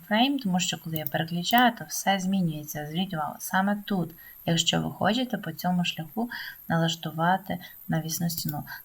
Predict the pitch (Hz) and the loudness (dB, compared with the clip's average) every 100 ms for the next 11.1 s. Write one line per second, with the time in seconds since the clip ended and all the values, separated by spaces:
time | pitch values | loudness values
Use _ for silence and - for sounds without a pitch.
0 | - 175 202 - 185 170 165 175 175 165 | -8 -4 -4 2 4 4 4 4 4 4
1 | 156 - 160 160 156 156 160 - 185 226 | 0 -4 -6 -6 -8 -12 -12 -6 0 2
2 | 277 254 - - - 180 240 294 294 269 | 4 2 -2 -16 -4 4 6 6 6 10
3 | 254 214 175 160 151 156 175 - 165 160 | 12 12 8 2 0 -8 -12 -6 -2 0
4 | 156 160 - 151 147 135 160 180 226 - | -2 -6 -2 -4 -4 -8 -8 -6 -6 -4
5 | 302 240 208 196 190 208 190 180 170 - | -4 -4 -4 -4 -2 0 2 0 0 -2
6 | 170 269 262 196 190 - - - - 170 | 0 4 6 4 2 -6 -8 -8 -6 -4
7 | 175 208 202 170 151 - 147 147 190 202 | 2 6 6 6 0 -4 -8 -2 0 2
8 | 160 135 - 151 - - - 294 339 311 | -2 -6 -12 -12 -8 -6 0 0 0 -2
9 | 294 247 214 190 175 160 160 214 254 240 | 2 4 4 2 0 -2 -2 -2 -2 -4
10 | 214 202 202 180 214 247 180 160 165 190 | 0 0 0 0 0 0 -2 -2 0 2
11 | 180 | 0